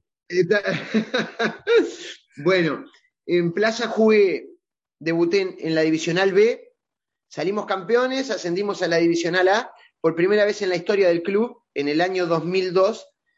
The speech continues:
jugamos en la Divisional A con Plaza Colonia. Hicimos un torneo espectacular. En aquel Plaza, eh, había grandes jugadores.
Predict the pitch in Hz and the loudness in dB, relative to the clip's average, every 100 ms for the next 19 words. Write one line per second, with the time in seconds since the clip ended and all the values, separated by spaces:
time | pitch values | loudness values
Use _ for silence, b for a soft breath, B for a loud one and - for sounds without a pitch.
0 | _ _ _ - 160 175 185 190 185 147 | _ _ _ -6 0 0 -2 -6 -6 -4
1 | 156 151 151 143 156 156 160 160 165 147 | 0 2 2 0 -2 0 0 -2 -4 -4
2 | 160 151 139 135 127 123 127 180 185 180 | -4 -4 -2 0 0 -4 -2 -2 0 -2
3 | 175 160 180 185 180 - _ _ - 139 | 0 0 2 0 -2 -14 _ _ -8 -4
4 | 151 135 143 143 185 190 127 - b b | -4 -4 -4 0 0 0 -4 -12 b b
5 | b 147 151 151 202 190 190 214 220 220 | b -6 -6 -2 -2 -2 -2 -2 -2 -2
6 | 160 113 - b b b _ - 143 139 | -2 -4 -12 b b b _ -6 -2 0
7 | 135 143 170 180 170 180 214 220 185 156 | -2 -2 -2 -2 -2 -2 0 0 -2 0
8 | 151 160 190 190 143 127 - | 2 2 0 0 0 -2 -10